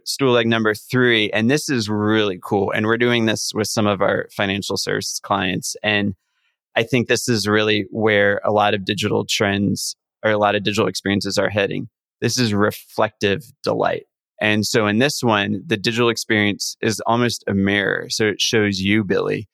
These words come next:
who you aspire to be. And I think this is the best part of delight, it, 'cause it keeps us coming back to achieve a higher s-, sense of self. So I know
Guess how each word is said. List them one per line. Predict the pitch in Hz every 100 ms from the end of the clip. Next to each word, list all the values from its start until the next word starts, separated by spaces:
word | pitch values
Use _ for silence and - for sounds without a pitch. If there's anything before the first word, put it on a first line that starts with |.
| _ _
who | - 110
you | 95 104 104
aspire | - - 95 95 107 -
to | -
be. | - 104 95 - - _ -
And | 127
I | 131
think | 151 143
this | 143
is | -
the | 123
best | 113 120 - - - _ -
part | - 123 123
of | 117 95
delight, | 107 98 98 95 _ _ _ -
it, | 117
'cause | - 113 107 101 - _ _ -
it | 120
keeps | - 135 -
us | 120
coming | - 113 107
back | 104 104 -
to | - - 107 101 101 - - - -
achieve | - 123 107
a | 101
higher | 101 104
s-, | - - -
sense | - 98
of | 95
self. | - 104 -
So | - 120
I | 110
know | 110 117 127